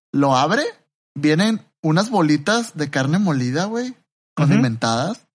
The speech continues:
Speaker 2: Sí.
Speaker 1: Viene lechuga, vienen tomates, viene cebolla
Speaker 2: Ujú.
Speaker 1: y viene mostaza, catsup y mayonesa, güey.
Speaker 2: Ajá.
Speaker 1: Y los panes.
Speaker 2: Sí.
Speaker 1: Y es como que el, el morro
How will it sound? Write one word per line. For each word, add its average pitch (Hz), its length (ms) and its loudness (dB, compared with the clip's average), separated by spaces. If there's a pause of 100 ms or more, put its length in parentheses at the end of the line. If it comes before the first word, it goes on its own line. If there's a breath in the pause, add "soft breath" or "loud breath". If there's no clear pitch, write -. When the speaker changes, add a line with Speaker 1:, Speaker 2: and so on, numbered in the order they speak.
Speaker 2:
Sí. 117 360 -2
Speaker 1:
Viene 139 300 2
lechuga, 147 680 0
vienen 151 320 -2
tomates, 123 500 -2
viene 160 220 0
cebolla 147 580 -2 (140)
Speaker 2:
Ujú. 127 480 -4
Speaker 1:
y 147 100 -6
viene 147 560 2
mostaza, 139 580 0
catsup 139 360 -2
y 175 80 4
mayonesa, 139 440 0
güey. 240 180 -6 (200)
Speaker 2:
Ajá. 139 420 0
Speaker 1:
Y 123 40 0
los 120 140 -4
panes. 143 440 -2 (400)
Speaker 2:
Sí. - 460 -8
Speaker 1:
Y 139 60 -2
es 131 100 -2
como 175 240 0
que 160 80 0
el, 135 220 0
el 143 120 0
morro 135 560 0